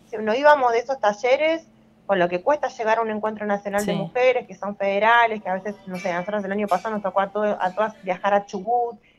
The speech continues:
Speaker 1: entonces con lo, con lo que cuesta, con todo la, el esfuerzo que ponen las compañeras, sobre todo las compañeras que son mamás solteras, que tienen que dejar ese fin de semana largo a sus hijos al cuidado de otras personas, bueno, con todo lo que cuesta,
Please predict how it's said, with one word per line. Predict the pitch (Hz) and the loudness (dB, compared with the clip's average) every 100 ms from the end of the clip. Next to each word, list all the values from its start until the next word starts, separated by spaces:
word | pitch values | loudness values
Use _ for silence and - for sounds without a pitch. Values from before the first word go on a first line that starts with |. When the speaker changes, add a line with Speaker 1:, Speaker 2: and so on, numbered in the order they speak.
| _ | _
Speaker 1:
entonces | _ 214 226 | _ -6 -2
con | 196 190 | -2 -2
lo, | - | -4
con | - 190 | -4 -4
lo | 185 | -4
que | 180 | -4
cuesta, | - 254 254 254 196 | 2 4 4 0 -8
con | 185 190 | -8 -4
todo | 202 220 | 0 0
la, | 214 190 180 | 2 0 0
el | 185 185 | 0 -2
esfuerzo | 185 262 269 240 | 0 2 2 2
que | 180 | -6
ponen | 180 196 196 | -6 -4 -4
las | 190 | -6
compañeras, | 190 180 185 214 202 196 | -8 -6 -4 -2 -2 -2
sobre | 185 180 | -4 -2
todo | 196 | 0
las | 202 | 0
compañeras | 196 185 190 196 196 | -2 -8 -6 -4 -6
que | |
son | 190 190 | -10 -8
mamás | 185 185 | -6 -6
solteras, | 190 180 226 233 208 180 | -6 -4 0 2 2 0
que | |
tienen | 180 185 190 | -8 -8 -6
que | 185 | -4
dejar | 180 - 185 | -4 0 2
ese | 185 196 | 0 -6
fin | 196 190 | -10 -8
de | |
semana | 185 190 175 | -6 -2 0
largo | 175 185 | 2 0
a | |
sus | 180 185 | -2 -8
hijos | 180 185 | -12 -6
al | 180 | -2
cuidado | 180 175 | 2 2
de | 170 | 0
otras | 185 | -6
personas, | 175 180 226 208 | -8 -4 0 0
bueno, | 185 175 | 0 0
con | 180 | -2
todo | 208 311 | 2 4
lo | 269 | 4
que | 208 | 2
cuesta, | 226 262 262 294 | 0 0 2 0